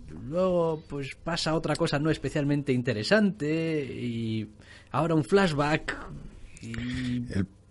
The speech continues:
Speaker 2: problema principal del tebeo, y es la razón básica por la cual a mí no me ha encantado, es que simplemente se ha quedado en plan, bueno, bien, está chulo. Es que los personajes son,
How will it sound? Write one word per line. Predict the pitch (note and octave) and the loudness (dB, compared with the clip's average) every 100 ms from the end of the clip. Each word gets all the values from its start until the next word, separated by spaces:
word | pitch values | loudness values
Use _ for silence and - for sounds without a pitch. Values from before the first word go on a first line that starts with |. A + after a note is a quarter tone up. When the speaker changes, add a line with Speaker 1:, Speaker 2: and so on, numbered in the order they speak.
| - | -6
Speaker 2:
problema | - G2+ A#2+ E3+ | 0 4 6 6
principal | B2+ A2 G2+ G#2+ A2 | 6 4 2 4 6
del | F#2 F2+ | 4 2
tebeo, | F2+ G2 E2+ E2 | 2 2 2 0
y | |
es | D2+ - | -2 -4
la | D#2 D#2 | -4 -4
razón | D#2 F2+ D2+ | -4 -4 -4
básica | D2+ - E2 | -4 -2 -2
por | D2+ D2+ | -2 -4
la | D2 | -4
cual | D2+ D#2 - | -4 -4 -4
a | D2 | -4
mí | E2 | -4
no | D#2+ | -4
me | D#2+ | -4
ha | |
encantado, | E2+ F2+ F2+ F#2 F#2+ | -4 -2 0 0 0
es | - | 0
que | A2+ - - - - - - - - - - - | 0 -2 -8 -20 -20 -18 -18 -20 -20 -20 -16 -4
simplemente | - E2+ E2+ - | -2 0 -2 -2
se | F2 | -2
ha | |
quedado | E2 | -2
en | D#2+ | 0
plan, | E2+ E2 D#2+ | -2 0 4
bueno, | E3 F#3 B2 - | 4 4 0 0
bien, | G#2 C#3+ A#2+ | 2 4 2
está | F#2 - G#2 | -2 0 0
chulo. | - B2 A#2 - | 4 4 4 2
Es | B2+ A2 - | 0 0 2
que | - C#3+ C#3+ - | 6 4 4 -2
los | G#3 - - | 0 0 0
personajes | A#2+ - C3 - D3+ | -2 2 2 4 2
son, | - C#3 C3+ A#2+ G#2+ F2+ | 4 4 4 4 2 -2